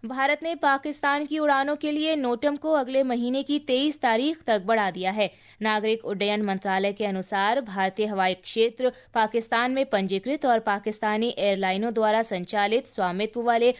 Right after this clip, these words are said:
और पट्टे पर दिए गए विमानों के लिए स्वीकृत नहीं है, जिसमें सैन्य विमान भी शामिल हैं। छत्तीसगढ़ में दो अलग-अलग जिलों में कल कुल तैंतीस माओवादियों ने आत्मसमर्पण किया।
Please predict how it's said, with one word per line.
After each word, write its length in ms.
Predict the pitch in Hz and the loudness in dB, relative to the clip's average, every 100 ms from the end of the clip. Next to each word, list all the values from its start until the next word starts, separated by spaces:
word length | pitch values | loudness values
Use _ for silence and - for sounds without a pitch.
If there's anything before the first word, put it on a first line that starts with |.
| - - | -6 -2
और 160 | 226 | -2
पट्टे 360 | 233 247 247 320 | 0 -2 0 -2
पर 200 | 330 320 | 2 2
दिए 260 | 214 214 | 0 -2
गए 180 | 208 240 | 2 0
विमानों 440 | 214 185 180 202 240 | 0 -2 -2 0 0
के 140 | 247 | 0
लिए 140 | 240 | 0
स्वीकृत 440 | 247 - 175 180 175 | 0 -4 -6 -6 -6
नहीं 260 | 175 214 262 | -4 -2 0
है, 140 | 285 - - - | -2 -4 -14 -4
जिसमें 320 | 226 226 294 | -4 0 0
सैन्य 500 | 302 - 285 320 370 | 0 0 0 2 0
विमान 480 | 302 220 208 190 185 | 0 0 2 0 -2
भी 420 | 170 - 247 175 | -4 -4 -2 -2
शामिल 420 | 196 254 208 175 | -4 -4 -2 -4
हैं। 320 | 170 202 165 - - - - - - _ _ _ _ | -6 -6 -8 -14 -20 -20 -20 -20 -20 _ _ _ _
छत्तीसगढ़ 720 | - 254 254 302 294 277 302 | -2 0 0 -2 0 2 2
में 380 | 302 311 330 220 | 2 0 0 0
दो 220 | 240 311 | 0 2
अलग-अलग 680 | 349 269 262 262 269 285 277 | 2 2 2 2 0 0 0
जिलों 340 | 254 214 226 269 | 0 2 2 2
में 200 | 269 320 | 2 0
कल 300 | 311 240 226 | 2 2 2
कुल 260 | 226 254 | 2 0
तैंतीस 600 | 254 233 226 262 302 311 | 0 0 0 0 -2 -2
माओवादियों 600 | 269 233 226 202 202 254 | -2 0 2 2 0 0
ने 160 | 269 277 | 0 0
आत्मसमर्पण 840 | 277 202 208 208 214 214 - 185 | 0 -2 -4 -6 -4 -4 -4 -6
किया। 280 | 180 226 202 | -2 0 0